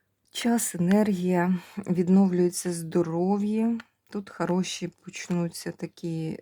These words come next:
е, м, покращення вашого життя, комфорт, може, щось хороше приходить, таке, що ви на щось очіку-,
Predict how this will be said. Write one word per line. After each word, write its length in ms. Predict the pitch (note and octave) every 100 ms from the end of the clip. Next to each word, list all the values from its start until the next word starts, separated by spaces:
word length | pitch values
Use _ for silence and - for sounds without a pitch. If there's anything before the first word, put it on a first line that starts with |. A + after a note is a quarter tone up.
| -
е, 300 | D#3+ D#3+ D#3+ _ - - _ _ _ _ _ _ _
м, 360 | F3 E3 D#3+ E3 _ _ _ _ -
покращення 760 | G3 G3+ G#3 G3 - F#3 F3
вашого 560 | E3+ F3+ F3+ - E3+ F3+
життя, 400 | F3 F#3 - F3
комфорт, 640 | - A3 F#3 - F3+ -
може, 320 | F3+ F3+ F#3+
щось 420 | F#3 - G3 - -
хороше 520 | - G3 E3+ - D#3
приходить, 600 | - F3 - G3+ G3 F3+
таке, 340 | E3+ - G3+
що 220 | G3 -
ви 160 | F3 F#3
на 120 | F3
щось 400 | D#3+ - F3 - - - - - - _ _ _ _ _ _ _ _ _ _ _ _ _ _ _ _ _ _ - -
очіку-, 600 | F3 - - F3+ -